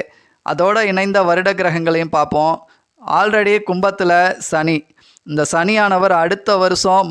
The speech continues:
மார்ச் மாசம், அதாவது ரெண்டாயிரத்தி இருபத்தாறு மார்ச் மாசம் ஆறாம் தேதி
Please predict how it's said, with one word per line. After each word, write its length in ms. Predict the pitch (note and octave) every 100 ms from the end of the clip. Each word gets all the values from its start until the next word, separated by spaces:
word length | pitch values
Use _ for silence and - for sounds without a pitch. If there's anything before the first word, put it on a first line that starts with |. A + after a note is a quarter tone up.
| D3+
மார்ச் 320 | D#3 F3+ - F#3
மாசம், 360 | E3+ D#3+ E3+ E3+ E3
அதாவது 300 | D#3 D#3+ E3 D#3+
ரெண்டாயிரத்தி 480 | D#3+ F3 F3+ F3 E3+
இருபத்தாறு 480 | E3 E3+ E3 D#3+ E3+ D#3
மார்ச் 280 | D3 D#3+ F3+ E3
மாசம் 300 | D#3 F3+ D#3 D3
ஆறாம் 280 | D#3+ D#3+
தேதி 200 | D3+ C#3+